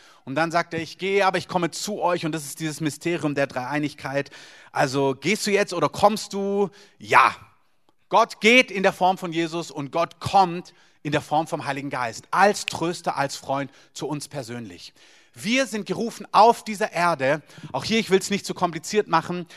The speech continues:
ich liebe Seminare über den Heiligen Geist, wo man den ganzen Tag ausführen kann, die Person des Heiligen Geistes, was er macht und wie er ist, da kann man das noch viel deutlicher erklären.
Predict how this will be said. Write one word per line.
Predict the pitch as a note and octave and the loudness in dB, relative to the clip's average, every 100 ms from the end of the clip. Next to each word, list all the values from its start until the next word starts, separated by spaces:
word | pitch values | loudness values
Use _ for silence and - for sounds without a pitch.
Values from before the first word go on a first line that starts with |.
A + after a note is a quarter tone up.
| - | -16
ich | - B2 | -12 -8
liebe | C#3+ A#3 B3+ A3+ A3 | -2 0 2 2 2
Seminare | E3+ D#3+ C#3+ D#3 F#3+ F#3+ | 0 0 4 4 4 0
über | F3 C#3 | 0 0
den | C3+ B2 | 0 -2
Heiligen | B2+ A#2 A2+ | -4 -2 -2
Geist, | A2 F3 - - - - - - | -2 -2 -6 -18 -20 -20 -20 -8
wo | C#3+ | -4
man | D#3+ | -2
den | D#3+ | -2
ganzen | G3+ A#3 G#3+ | -4 -6 -8
Tag | - F3+ - - | -4 -4 -2 2
ausführen | G3 A3 - G3 F#3 | 2 2 -2 -8 -8
kann, | - F#3 | -6 -6
die | E3+ | -6
Person | - C#3 F3 G3+ | -8 -4 -2 -2
des | F3 - | -6 -6
Heiligen | F3 F3+ E3 | -6 -6 -4
Geistes, | F3 F3+ - D3+ B2+ | -4 -4 -6 -10 -4
was | E3 D#3 | -4 -2
er | E3 | -4
macht | F3 F3 - | -4 -6 -6
und | C#4 D#3+ | -8 0
wie | F#3+ | 0
er | D3 | 2
ist, | D#3+ - | -2 -4
da | |
kann | D3 D#3+ | -2 -2
man | |
das | D#3 | -2
noch | D3+ | -4
viel | - F#3+ F#3+ | -8 -8 -4
deutlicher | F3+ E3+ - | -4 -4 -12
erklären. | B2 - D#3+ C#3 C#3 | -12 -10 -8 -6 -8